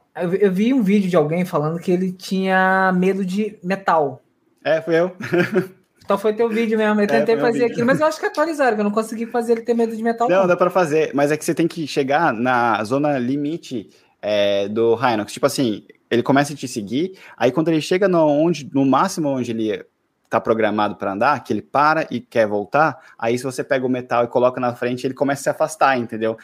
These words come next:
Speaker 2: Aí ele quebra o limite dele e aí você começa, você leva ele pra onde você quiser. Tipo, se quiser atravessar a Harley com ele, você pode atravessar, entendeu? É tipo,
Speaker 1: Então foi
Speaker 2: é, é umas,
Speaker 1: ah.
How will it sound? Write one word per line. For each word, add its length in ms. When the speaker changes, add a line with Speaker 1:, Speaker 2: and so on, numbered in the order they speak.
Speaker 2:
Aí 200
ele 160
quebra 400
o 40
limite 360
dele 320
e 40
aí 160
você 120
começa, 340
você 140
leva 180
ele 80
pra 140
onde 100
você 80
quiser. 460
Tipo, 180
se 140
quiser 260
atravessar 460
a 100
Harley 180
com 120
ele, 160
você 80
pode 160
atravessar, 380
entendeu? 320
É 80
tipo, 500
Speaker 1:
Então 160
foi 80
Speaker 2:
é, 240
é 60
umas, 220
Speaker 1:
ah. 140